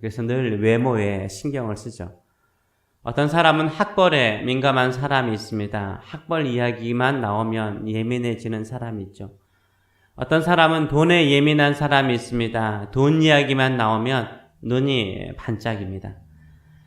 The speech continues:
어떤 사람은 스포츠에 민감한 사람이 있습니다. 좋아하는 스포츠만 나오면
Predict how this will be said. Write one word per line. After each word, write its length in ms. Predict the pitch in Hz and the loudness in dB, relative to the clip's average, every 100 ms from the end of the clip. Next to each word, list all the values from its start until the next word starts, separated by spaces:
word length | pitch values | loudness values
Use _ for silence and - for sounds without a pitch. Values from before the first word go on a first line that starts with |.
| _ | _
어떤 280 | 123 120 165 | -4 2 2
사람은 440 | 175 175 165 165 | 4 4 4 2
스포츠에 640 | 160 - 196 196 - 175 143 | -2 -2 -2 -2 0 0 2
민감한 460 | 127 131 135 131 | 2 2 2 0
사람이 360 | 131 143 139 117 | -2 -2 0 -2
있습니다. 840 | 104 117 110 110 107 101 - - | -4 -6 -4 -2 -4 -4 -8 -10
좋아하는 400 | - 135 131 135 | -2 2 2 2
스포츠만 640 | 135 - - 160 160 151 143 | -2 -4 -4 -4 -2 -2 0
나오면 640 | 127 113 113 120 143 - | 0 0 0 -2 -4 -10